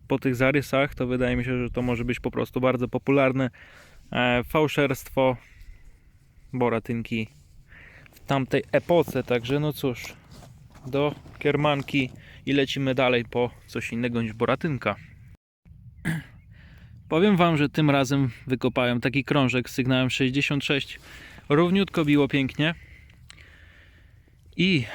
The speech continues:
czy to będzie znowu boratynka? Już tu przecierałem, próbowałem się do tego dostać, ale niestety nie widzę nic. No tak jak widzicie, kształt jest taki owalny. Także, no cóż, no poprzednia boratynka mnie zdziwiła swoją wielkością, nieproporcjonalną do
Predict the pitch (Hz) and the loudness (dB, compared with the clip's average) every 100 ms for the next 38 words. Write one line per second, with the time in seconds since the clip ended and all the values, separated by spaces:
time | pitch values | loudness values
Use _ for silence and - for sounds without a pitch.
0 | - - - - - 127 135 165 180 156 | -14 -16 -18 -16 -8 -2 0 2 2 2
1 | 139 151 143 127 113 120 110 117 120 - | 2 0 2 2 0 -2 -2 -2 -2 -2
2 | 147 156 147 - 147 147 139 123 120 135 | -2 0 -2 -2 -2 0 2 2 2 -2
3 | 127 - - 135 131 127 127 127 135 123 | -6 -16 -4 -2 0 0 0 0 0 0
4 | 135 123 127 120 120 113 123 127 127 - | 0 0 0 0 -2 -2 -2 0 -2 -2
5 | 135 139 131 123 127 131 120 - 120 131 | -2 0 0 0 0 0 -2 -4 -4 -4
6 | 131 127 123 135 - 123 - 139 135 - | -4 -2 -4 -6 -4 -4 -2 -4 -4 -10
7 | - 123 - 107 - - 123 143 127 113 | -10 -10 -6 -8 -8 -4 0 2 2 0
8 | 123 - - - - - - - - 113 | -2 -4 -14 -20 -20 -20 -20 -10 -4 -4
9 | 110 127 135 135 - - - - 131 - | -2 0 0 -2 -10 -20 -20 -8 -8 -6
10 | 110 117 110 - 143 139 131 131 123 143 | -6 -4 -4 -4 -2 -2 0 0 0 -2
11 | 135 131 120 117 123 135 120 - 127 120 | -2 0 -2 -2 2 2 0 -2 -2 -2
12 | 113 147 147 - 123 151 - - - - | -2 0 -2 -2 -2 -4 -8 -20 -20 -20
13 | - - - 120 - 120 127 131 131 127 | -20 -14 -4 -4 -2 -2 -2 -2 -2 0
14 | 120 117 113 113 | 0 0 0 -2